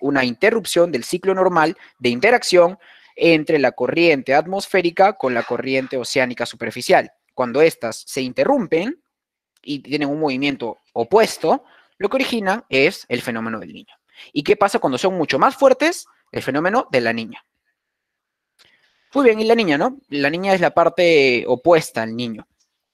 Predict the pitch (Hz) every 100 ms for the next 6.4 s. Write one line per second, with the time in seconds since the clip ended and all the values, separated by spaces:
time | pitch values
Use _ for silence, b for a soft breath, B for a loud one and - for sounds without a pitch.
0 | _ _ _ _ - 123 120 - B B
1 | - - 135 170 165 165 139 123 113 113
2 | 110 120 120 107 110 110 110 107 104 _
3 | - 156 170 175 143 - 143 185 - 220
4 | 170 - 117 120 143 160 180 202 - 190
5 | - - _ - 131 147 - 123 - 202
6 | 156 165 -